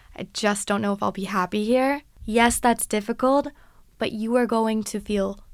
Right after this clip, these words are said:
so much better afterward, and you're going to feel so proud of yourself. If there's a scenario in which, uh, you're enabling a friend of yours and you've been in denial of it for a while, but you're getting to the point where you're like, "Okay, maybe I do need to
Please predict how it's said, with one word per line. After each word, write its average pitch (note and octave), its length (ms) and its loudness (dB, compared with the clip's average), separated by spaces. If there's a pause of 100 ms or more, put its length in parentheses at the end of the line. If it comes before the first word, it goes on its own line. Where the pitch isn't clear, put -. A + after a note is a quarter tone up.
so B3 640 -2
much C4+ 340 0
better B3+ 240 4
afterward, C4+ 400 4
and B3 120 2
you're A#3+ 100 0
going A#3+ 180 0
to A#3 80 0
feel G#3+ 220 -4
so A#3+ 400 2
proud C4 260 6
of B3+ 100 0
yourself. C4 600 2 (280)
If A3+ 160 0
there's B3 260 0
a B3+ 60 -4
scenario A#3 640 4
in A3 280 -2
which, A3+ 420 -4 (460)
uh, - 180 -2
you're A#3+ 340 2
enabling B3+ 440 4
a A#3+ 60 -2
friend B3+ 340 4
of A#3+ 100 0
yours G3+ 600 -2
and G#3 340 0 (500)
you've A3+ 220 0
been A3+ 160 4
in A#3 100 2
denial A#3 380 6
of A#3+ 240 6
it A#3 160 0
for A3 120 -2
a G#3 60 4
while, A3+ 460 6
but G#3 260 -2
you're G#3+ 180 -6 (200)
getting C4 320 2
to A#3 100 -2
the A3+ 100 -2
point - 440 -10
where - 80 -12
you're - 100 -12
like, - 180 -14
"Okay, - 220 -10
maybe B3 300 -8
I C#4 120 -6
do A3+ 300 -4
need G#3+ 280 -2 (120)
to G3 240 -4